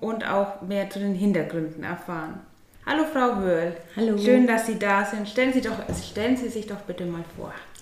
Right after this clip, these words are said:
Speaker 2: Ja, also, äh, mein Name ist Claudia Wörl. Eigentlich Claudia Anne-Rose Wörl, denn meine Eltern haben offensichtlich gedacht, nach so einem harten heidnischen Namen muss noch was Christliches nachgeschoben werden. Und,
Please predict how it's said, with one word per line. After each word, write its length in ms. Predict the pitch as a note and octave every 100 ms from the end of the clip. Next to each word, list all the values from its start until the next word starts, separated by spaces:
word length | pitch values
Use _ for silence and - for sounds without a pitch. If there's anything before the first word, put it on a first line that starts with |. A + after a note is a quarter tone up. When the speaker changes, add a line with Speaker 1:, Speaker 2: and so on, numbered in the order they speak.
| - - - -
Speaker 2:
Ja, 240 | F3+ F3 -
also, 460 | G3 F3+ G3 F#3+ F#3
äh, 60 | G3
mein 380 | F#3+ E3+ E3+ D#3+
Name 220 | E3 E3
ist 160 | D#3+ -
Claudia 420 | F3 F3+ E3 E3 F3+
Wörl. 340 | G3 C4+ F4 F4+ F4 - - - - - -
Eigentlich 380 | F3+ A3 G#3 -
Claudia 460 | - E3+ D#3+ D#3 -
Anne-Rose 680 | G3 C4+ C4+ C4 B3 B3+
Wörl, 400 | A3+ A#3+ A#3+ A#3+
denn 440 | A#3 F#3 F#3 F#3 F#3
meine 180 | E3 E3+
Eltern 300 | F3+ F#3+ F3+
haben 180 | F3
offensichtlich 640 | E3+ F#3 F#3+ F#3+ F#3 E3+ -
gedacht, 340 | E3+ F3 -
nach 140 | E3+
so 160 | D#3+ F3
einem 400 | F3 E3+ E3 E3+
harten 440 | F#3 F#3+ F#3+ F3
heidnischen 440 | E3 E3+ F3 D#3+ E3+
Namen 240 | D#3+ E3
muss 180 | F3+ -
noch 140 | E3+ -
was 260 | D#3+ D#3 -
Christliches 540 | - - E3+ E3 D#3
nachgeschoben 760 | D#3 E3 - G#3+ - A#3+ A#3+ A#3+
werden. 340 | B3 B3+ C4 - - - - - - -
Und, 340 | G#3+ G#3+